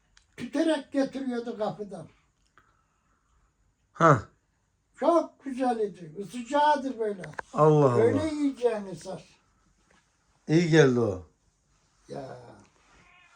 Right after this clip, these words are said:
Speaker 2: Bak hala unutamamış satılmışın verdiğini. Satılmış hala yatıyor.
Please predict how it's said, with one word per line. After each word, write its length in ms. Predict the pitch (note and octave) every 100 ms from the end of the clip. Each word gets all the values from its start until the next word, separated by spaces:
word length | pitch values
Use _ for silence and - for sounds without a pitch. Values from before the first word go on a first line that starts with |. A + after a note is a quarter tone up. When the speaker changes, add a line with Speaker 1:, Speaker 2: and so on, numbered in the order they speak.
| _ _ _ -
Speaker 2:
Bak 140 | G#2+ A#2
hala 300 | D3+ D3 C3
unutamamış 600 | B2+ A2+ B2 A2+ G#2+ G#2
satılmışın 640 | G#2 - G#2 G2+ G2 F#2
verdiğini. 360 | F#2 F2+ F#2 F#2 _ _ - - _ _ _ _ _ _ _ _
Satılmış 500 | - D#3 F3 F3+ D#3+
hala 300 | G3+ G3 G3
yatıyor. 560 | G3 G3+ G3+ G3 D3+